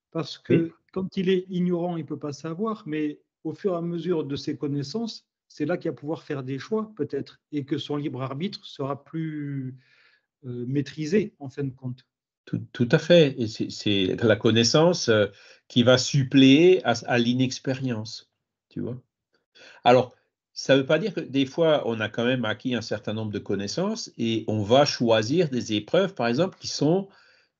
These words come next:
Speaker 2: euh, un, un peu au-delà de, de ce qu'on est capable de supporter,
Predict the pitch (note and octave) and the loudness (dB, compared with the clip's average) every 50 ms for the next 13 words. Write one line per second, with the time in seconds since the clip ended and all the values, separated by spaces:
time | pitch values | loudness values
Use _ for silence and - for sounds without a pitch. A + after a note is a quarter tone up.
0 | - - C3+ A#2+ A2+ A2 G#2+ G#2+ G#2 G#2 G#2 G#2 G#2+ G#2+ G#2 G#2 G#2 G2+ G2+ G2+ | -8 -4 -2 -2 0 0 0 0 2 2 2 2 4 4 4 4 4 4 2 2
1 | G2 G2 G2+ - - - - _ _ _ _ - G#2+ - - C3 B2+ B2+ - D3+ | 0 -2 -6 -16 -20 -20 -20 _ _ _ _ -4 -2 0 2 2 2 6 8 8
2 | D3 D3 D3+ D#3+ D#3 D#3 F3+ G3+ A#3 C4 B3 F3 C3+ C3+ B2+ A#2+ A#2 A2+ A2 G#2+ | 10 10 10 8 8 6 6 6 6 6 6 4 4 4 6 6 6 4 2 0
3 | G#2 A2 G#2+ G#2 - - B2+ A#2+ A#2 A2+ A#2 B2 A2+ A#2 E3+ E3 D#3 C3 A#2+ - | -2 -2 -4 -4 -4 -2 -2 0 0 2 2 2 2 4 2 0 0 -2 -6 -4
4 | - A#2+ - - F3 E3+ - - A3+ A3+ G#3 - | -6 -6 -2 -2 -4 -4 -2 -4 -4 -4 -4 -8